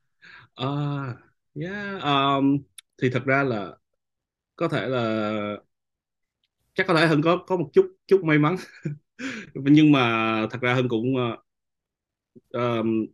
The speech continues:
từ nhỏ là Hưng cũng nghe rất là nhiều nhạc nước ngoài, xong rồi Hưng cũng thích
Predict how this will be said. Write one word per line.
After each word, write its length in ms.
từ 140
nhỏ 220
là 100
Hưng 120
cũng 240
nghe 240
rất 120
là 60
nhiều 160
nhạc 260
nước 100
ngoài, 440
xong 140
rồi 80
Hưng 100
cũng 340
thích 140